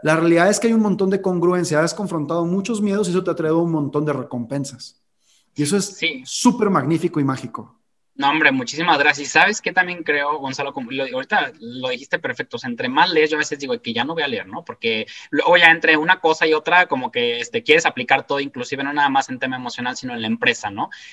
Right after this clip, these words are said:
Speaker 2: Eh, leo de finanzas y quiero hacer un nuevo plan financiero, leo de marketing y ya quiero sacar una nueva campaña de marketing, ¿no? Pero algo que he aprendido de los libros, eh, es a hacer como, yo subrayo todos los libros, los rayo, les pongo post-its, o sea, soy súper mal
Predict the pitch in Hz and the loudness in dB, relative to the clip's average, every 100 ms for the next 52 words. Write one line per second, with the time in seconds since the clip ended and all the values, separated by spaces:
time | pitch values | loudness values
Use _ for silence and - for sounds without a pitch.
0 | - 131 127 123 143 151 151 139 123 139 | -2 2 2 4 4 4 4 2 2 4
1 | 160 208 208 165 151 151 147 139 139 135 | 6 6 2 0 2 2 2 -2 -2 -2
2 | 127 127 127 113 110 120 113 147 147 139 | -2 -4 -6 -8 -6 -4 -2 0 0 2
3 | 156 185 - 160 135 143 156 135 127 131 | 4 4 0 -2 0 2 0 0 -4 -4
4 | 131 123 123 120 117 117 110 104 107 107 | -4 -4 -4 -4 -4 -4 -6 -8 -10 -8
5 | 147 - - - _ 151 170 202 165 156 | -10 -10 -20 -20 _ 4 4 4 4 4
6 | 151 151 147 143 214 - 131 123 123 135 | 2 -2 -4 -4 -6 -4 -4 -2 -4 -4
7 | 131 131 117 - 127 127 123 123 120 120 | -4 -4 -8 -8 -4 -2 0 0 0 0
8 | 117 127 135 156 - - - 131 127 127 | -2 -2 2 2 0 -6 0 4 4 2
9 | 127 123 120 - 165 147 160 - 151 139 | -2 -2 0 2 2 2 0 -4 -8 -6
10 | 139 156 170 165 147 151 139 131 123 127 | -2 -2 -4 -4 -2 -2 -2 -6 -8 -12
11 | 131 127 117 131 135 139 131 120 127 131 | -6 -4 0 4 4 2 -2 -4 -4 -4
12 | 127 131 131 - 135 - 127 117 156 170 | -2 -4 -2 -6 -8 -6 -6 -2 -4 -4
13 | 190 139 117 240 131 139 | -2 -2 -2 2 4 4